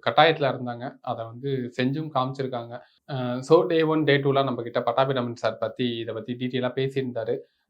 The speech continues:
அ, இன்னைக்கு இந்த மேட்ச் முடிஞ்சதை பத்தி நம்ம கிட்ட என்ன சொல்றாருன்னு அவர்கிட்டயே கேட்போம்.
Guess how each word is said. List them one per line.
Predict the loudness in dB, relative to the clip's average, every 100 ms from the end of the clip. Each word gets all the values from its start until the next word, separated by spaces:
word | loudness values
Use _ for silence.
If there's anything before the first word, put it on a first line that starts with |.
| -8
அ, | -6 -4 -6 0
இன்னைக்கு | 4 6 4
இந்த | 4 4
மேட்ச் | 2 2 0 -2
முடிஞ்சதை | 0 0 0
பத்தி | -2 -4
நம்ம | -6 -6
கிட்ட | -6 -4
என்ன | -4 -6 -6 -4
சொல்றாருன்னு | 0 -2 -4 -10
அவர்கிட்டயே | -8 -6
கேட்போம். | -6 -6 -10